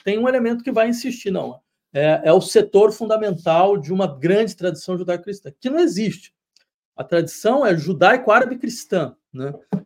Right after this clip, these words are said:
dizer, eu lem-, eu até lembraria, enquanto professor de filosofia,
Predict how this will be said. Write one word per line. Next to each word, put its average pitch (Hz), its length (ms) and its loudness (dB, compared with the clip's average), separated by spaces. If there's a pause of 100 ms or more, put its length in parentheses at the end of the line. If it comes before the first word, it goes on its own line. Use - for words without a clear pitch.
dizer, 135 140 -6
eu 131 80 -2
lem-, 151 120 -4
eu 160 60 0
até 165 180 0
lembraria, 208 500 2
enquanto 170 260 -8
professor 156 400 -8
de 135 80 -14
filosofia, 143 760 -8